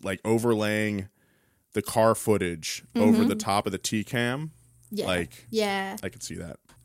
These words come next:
Speaker 1: I could see that, and it's, now it's disappointing me that it's not real.
Speaker 2: <laughs>
Speaker 1: So
Speaker 2: Yes. I
Speaker 1: now
Speaker 2: agree.
Speaker 1: I'm mad.
Speaker 3: I, Mister Formula One, if you're listening, please.
Speaker 1: Yes.
Speaker 2: Our top ten in qualifying were Max Verstappen,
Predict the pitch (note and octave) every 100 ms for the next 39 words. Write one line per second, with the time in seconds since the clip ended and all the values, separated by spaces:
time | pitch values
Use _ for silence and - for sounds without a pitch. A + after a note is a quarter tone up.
0 | - B2+ F3 - C3 C#3+ E3 D3+ - A2+
1 | G2+ A2 G#2+ A#2+ A#2 - A2+ G#2+ - G#2
2 | G2+ F#2+ F2+ F2+ - F#2+ F#2 F2 F2 -
3 | - - - - - - _ - - G3
4 | E3+ A#2 - - - _ _ - D4 -
5 | - - - - F#3+ F#3 F#3 B2+ C3 B2+
6 | A#2+ G2+ F2 - A#3+ A#3 C4 D4+ - D#4
7 | - C4+ C#4 C#4+ B3+ A#3 B3 A#3 A3+ A3
8 | A3 G3+ G#3+ G#3 F#3+ F3 F#3 F3+ A3 -
9 | - _ - - B3 A3+ - B3 - -
10 | - - - _ _ - _ B3 B3 C4+
11 | C4 C4+ A#3+ A3+ A#3+ B3 B3+ C4 C4 C4
12 | G#3 F3+ - G3+ A3+ A#3 A#3 G#3 G#3 B3
13 | C#4 F#4+